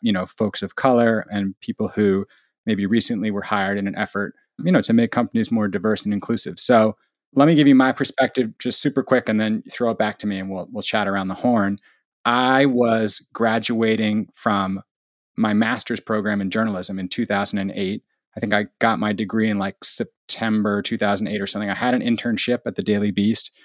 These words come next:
And then it was like, "Oh, the world's blowing up. You know, the finan-, all the banks are collapsing." My internship was gone. And then I lived, uh, in my parents' house for a year and a half, which felt pretty bad 'cause I was, like,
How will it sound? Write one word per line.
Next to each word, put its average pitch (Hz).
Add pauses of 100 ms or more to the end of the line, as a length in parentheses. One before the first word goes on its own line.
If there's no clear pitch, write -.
(340)
And 110
then 113
it 107
was 110
like, 123
"Oh, -
the 151
world's 156
blowing 104
up. 92 (140)
You 123
know, 202 (120)
the 233
finan-, 139
all 135
the 131
banks 147
are 113
collapsing." 104 (460)
My 120
internship 120
was -
gone. 185
And 123
then 117
I 113
lived, 113 (160)
uh, 101
in 107
my 101
parents' 101 (300)
house 98
for -
a 101
year 101
and 101
a 90
half, 95
which 107
felt 107
pretty 107
bad 92
'cause 98
I 101
was, 95
like, 98